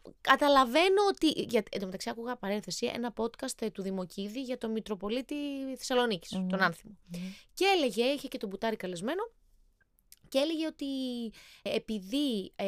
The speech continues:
Speaker 1: αυτό, τέλος πάντων, ο συντηρητισμός της Θεσσαλονίκης και της Βόρειας Ελλάδας πηγάζει από το ότι τους βοηθούσε η Εκκλησία πολύ στην κατοχή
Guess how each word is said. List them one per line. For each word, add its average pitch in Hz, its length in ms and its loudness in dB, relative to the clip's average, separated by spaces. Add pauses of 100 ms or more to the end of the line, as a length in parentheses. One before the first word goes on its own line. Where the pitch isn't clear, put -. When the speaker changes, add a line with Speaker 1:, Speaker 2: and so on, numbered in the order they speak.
Speaker 1:
αυτό, 240 300 0
τέλος 240 220 -4
πάντων, 247 240 -6
ο 233 40 -8
συντηρητισμός 202 680 -4
της - 80 -16
Θεσσαλονίκης 190 580 -6
και - 80 -12
της 175 100 -10
Βόρειας 175 240 -2
Ελλάδας 175 340 -4
πηγάζει 285 360 -4
από 311 220 -8
το 277 140 -6
ότι 240 540 -6
τους 196 120 -8
βοηθούσε 226 400 0
η - 20 0
Εκκλησία 285 420 -4
πολύ 233 280 -2
στην 226 160 -8
κατοχή 214 560 -4